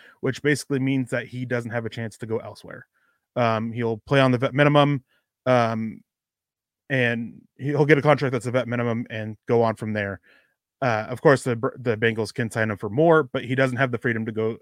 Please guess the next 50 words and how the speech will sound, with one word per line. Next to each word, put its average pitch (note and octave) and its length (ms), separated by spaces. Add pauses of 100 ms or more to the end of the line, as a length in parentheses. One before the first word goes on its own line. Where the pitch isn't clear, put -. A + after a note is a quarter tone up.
(280)
sign A#2 420
elsewhere. G#2 560 (480)
And C#3 80
then C#3 100
if C3 100
he D3 120
is, D#3+ 260
if C#3 160
I, C3+ 280
that C3 180
is C#3+ 160
mistaken C3 420
and A#2 80
he's A2 140
a A2 80
restricted A#2+ 480
free G#2+ 220
agent, A2 340 (380)
then B2 180
they A#2 220
will A2+ 180
place D#3+ 260
a E3 60
tender D3 300
on C#3+ 120
him. C#3+ 320
That B2+ 80
will B2+ 120
probably C3+ 260
be B2+ 220
a G#2+ 40
first C#3+ 300
or C#3+ 80
second B2+ 320
round C3+ 240
tender C3 240
because A#2+ 320
of A#2+ 100
the, A2+ 160 (380)
you B2+ 80
know, A2 300 (300)
Joe A#2+ 140
Burrow's A#2+ 320
injury B2 360
history A#2 580 (840)
from C#3 160
this C3 160
last C#3 300
year C3 160
even. A2+ 400